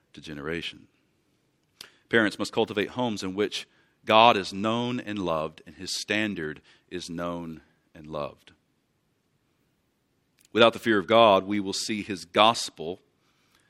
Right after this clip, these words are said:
as lukewarm at best and therapeutic folly at worst. Think about the gospel. Jesus Christ slain for us.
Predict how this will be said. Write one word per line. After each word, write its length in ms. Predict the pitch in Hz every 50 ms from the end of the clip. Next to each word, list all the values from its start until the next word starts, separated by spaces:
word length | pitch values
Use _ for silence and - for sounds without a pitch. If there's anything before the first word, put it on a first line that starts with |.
| _ _ _ _ -
as 220 | 92 90 78 76
lukewarm 960 | 82 101 120 139 139 - - 98 101 110 113 117 120 131 127 135 139 123 123 -
at 280 | 92 92 - 85 82 -
best 640 | 98 101 123 - - - - - - - - - _ _ _ _ _ _ _ _ _ _ _ _ _ _ _ _ _ _ _ _ _ _ _ _ _ _ _ _ _ _ _ -
and 140 | 92 87 - _ -
therapeutic 640 | 117 120 127 120 98 - - 127 123 117 101 - -
folly 560 | - - - 107 87 71 67 64 - - _ _ _ _ _ _ _ _ _ _ _ _ _ _ _ _ _
at 140 | - 82 82
worst. 460 | 85 73 55 _ - - - _ _ _ _ _ _ _ _ _ _ _ _ _ _ _ _ _ _ _ _ _ _ _ _ _ _ _ _ _ _ _ _ _ _ _ _ _ _ _ _ _ _ _ -
Think 160 | 185 185 -
about 320 | 202 147 85 71 - -
the 40 | -
gospel. 480 | - 80 80 - - - - _ - _ _ _ _ _ _ _ _ _ _ _ _ _ _ _ _ _ _ _ _ _ _ _ _ _ _ _ _ _ _ _ _ _ _
Jesus 480 | 117 - 127 143 156 151 170 165 - -
Christ 640 | - - 87 76 65 - - - - - - - _ _ _
slain 560 | - - - - 95 95 101 104 101 101 104
for 200 | _ - 78 69
us. 360 | - - _ _ - - -